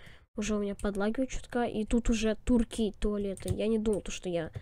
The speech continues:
смогу дойти до пятьдесят первой волны. Я, если я дальше просто буду проходить, я просто запись выключу, и когда у меня будет сотая волна, я её включу.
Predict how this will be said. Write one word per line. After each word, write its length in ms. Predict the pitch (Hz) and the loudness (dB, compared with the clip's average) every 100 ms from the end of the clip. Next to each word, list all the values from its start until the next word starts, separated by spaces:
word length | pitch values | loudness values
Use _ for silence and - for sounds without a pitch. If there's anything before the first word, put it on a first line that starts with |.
| - - - | -14 -16 -8
смогу 340 | - 214 226 | -2 0 4
дойти 360 | 214 208 226 202 - | 2 2 -2 -4 2
до 100 | 226 | 4
пятьдесят 840 | - 220 214 226 220 - 196 - - - | 4 0 0 -2 0 2 0 -4 -14 0
первой 420 | 220 202 185 214 - | 0 2 -2 -6 -6
волны. 400 | 185 180 185 247 - - _ _ _ _ - - - - - - - - - - - - - - - | -4 -2 -2 -4 -6 -16 _ _ _ _ -20 -20 -20 -16 -14 -14 -12 -14 -14 -20 -20 -20 -20 -20 4
Я, 140 | 240 | 8
если 320 | 254 254 - | 10 10 8
я 160 | 247 247 | 8 8
дальше 340 | 240 220 - | 8 4 2
просто 340 | 226 226 220 220 | 0 0 0 0
буду 200 | 220 214 | 0 2
проходить, 480 | 226 - 247 262 - | 2 4 4 2 0
я 80 | |
просто 340 | - 220 - 208 | 0 -2 -2 -2
запись 320 | 214 - - | -2 -2 0
выключу, 400 | 247 233 208 208 | 0 0 -2 -4
и 40 | |
когда 340 | 202 - 208 214 | -4 -4 0 2
у 20 | |
меня 140 | 214 | 2
будет 200 | 208 214 | 0 -2
сотая 360 | 214 214 - 220 | -2 -4 -2 0
волна, 300 | 220 240 240 | 2 2 4
я 180 | 220 208 | 10 10
её 180 | 208 208 | 10 -2
включу. 480 | - 220 - 208 | -4 -4 -2 -4